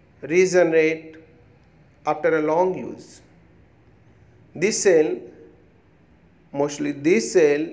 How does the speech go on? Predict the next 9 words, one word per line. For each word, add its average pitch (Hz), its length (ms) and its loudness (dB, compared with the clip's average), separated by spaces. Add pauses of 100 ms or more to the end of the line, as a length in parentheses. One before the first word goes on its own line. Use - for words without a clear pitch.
(140)
is 156 300 -4
used 170 360 2
in 160 480 -2 (580)
small 196 440 0
device 160 800 -6 (1300)
like 156 400 -2
torch, 151 440 -4 (1160)
calculator, 151 840 -2 (280)
watch। 151 580 -4